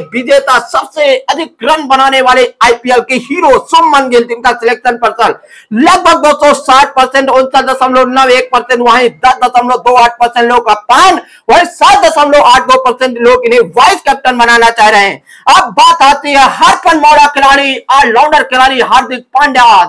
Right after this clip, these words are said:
जीटी के महान नेतृत्व करता हार्दिक पांड्या दोस्तों, इनका selection percent तिरासी दशमलव सात छह है, जहां इन्हें दोस्तों, इनको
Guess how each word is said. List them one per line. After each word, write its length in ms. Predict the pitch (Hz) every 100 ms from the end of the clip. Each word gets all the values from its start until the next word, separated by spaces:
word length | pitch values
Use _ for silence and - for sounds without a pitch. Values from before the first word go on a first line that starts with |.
| 175
जीटी 360 | 269 302 294 247
के 200 | 262 233
महान 500 | 180 196 - 302 277
नेतृत्व 400 | 247 240 233 -
करता 320 | - - 220 202 - _ - _
हार्दिक 400 | 202 269 294 277 -
पांड्या 380 | 277 294 269 254
दोस्तों, 340 | 277 269 277
इनका 220 | 269 254
selection 440 | 254 262 294 302 294
percent 340 | 269 262 277
तिरासी 460 | 262 269 285 294 311
दशमलव 520 | 262 269 269 269 269 269 -
सात 340 | 277 311 -
छह 180 | 440 440
है, 300 | 240 190 - _ _ -
जहां 300 | 269 320 320
इन्हें 260 | 285 285 262
दोस्तों, 500 | 269 269 269 277 269 262 -
इनको 280 | 233 254